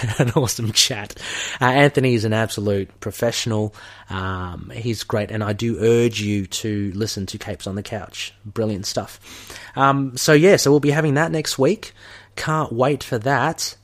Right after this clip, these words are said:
Uh, it's gonna be really good. I'm gonna have to get this. I'm gonna have to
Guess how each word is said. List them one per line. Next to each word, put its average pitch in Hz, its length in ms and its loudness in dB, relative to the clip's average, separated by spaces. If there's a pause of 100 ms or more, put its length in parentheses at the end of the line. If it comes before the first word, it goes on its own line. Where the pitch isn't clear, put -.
Uh, 110 460 -6 (240)
it's - 200 -8
gonna 120 160 -4
be 110 100 -2
really 117 220 0
good. 117 400 4
I'm 117 140 -4
gonna 117 160 -2
have 110 220 -6
to 104 180 0
get 101 320 -4
this. 110 240 -2
I'm 107 80 -4
gonna 98 80 -6
have 98 140 -12
to 95 200 -4